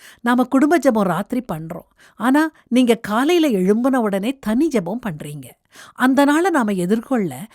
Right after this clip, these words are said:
நமக்கு தைரியத்தையும் விவேகத்தையும் ஞானத்தையும் தாரும்னு ஆண்டவர்கிட்ட கேட்கணும். நான் தினமும் காலையில வில்லியம் பார்க்லேயோட More Prayers for the Plain Man அப்படிங்கிற புக்கை வாசிப்பேன். அதுல முப்பத்தோரு நாள்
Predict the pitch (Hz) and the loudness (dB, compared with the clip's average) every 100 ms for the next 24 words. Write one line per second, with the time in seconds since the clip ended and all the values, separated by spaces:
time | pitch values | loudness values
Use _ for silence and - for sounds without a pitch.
0 | - - 220 233 202 170 180 226 254 - | -8 0 0 2 -2 -2 0 2 2 0
1 | 170 135 151 226 220 180 214 277 269 - | -6 -8 -6 -4 -2 -2 -2 -2 -4 -6
2 | 165 147 196 226 170 214 269 - 277 285 | -8 -6 -4 -2 -2 0 -2 -2 -2 -2
3 | 285 196 160 190 196 175 160 240 165 262 | -2 -4 -4 -2 -4 -4 -6 -4 -2 -2
4 | 330 269 185 139 226 - 202 254 226 - | -2 -4 -8 -10 -12 -12 -14 -10 -12 -12
5 | _ _ _ - - - 262 233 262 269 | _ _ _ -20 -18 -2 0 2 2 2
6 | 381 415 - 190 175 247 254 160 135 262 | 0 -4 -6 -4 -2 -2 -2 -4 -8 -12
7 | - _ 190 240 359 453 403 226 170 196 | -16 _ 0 4 4 4 2 0 0 -2
8 | - 240 208 165 151 151 135 262 - _ | -2 -2 -2 -2 -6 -10 -10 -12 -14 _
9 | 185 220 339 480 - 202 208 285 311 - | 0 4 4 2 -2 -2 0 0 -2 -4
10 | 185 160 - 226 262 294 190 170 131 - | -4 -6 -4 0 0 0 -2 -6 -10 -18
11 | _ - - 269 285 208 170 - 247 240 | _ -12 -4 0 2 0 -2 -4 -4 -4
12 | 208 196 - - _ _ _ _ - 233 | -4 -8 -14 -20 _ _ _ _ -6 0
13 | 320 170 214 - - 220 254 440 - 320 | 0 0 -6 -16 -2 -2 0 -2 0 2
14 | 269 202 175 226 233 | 4 2 2 0 -2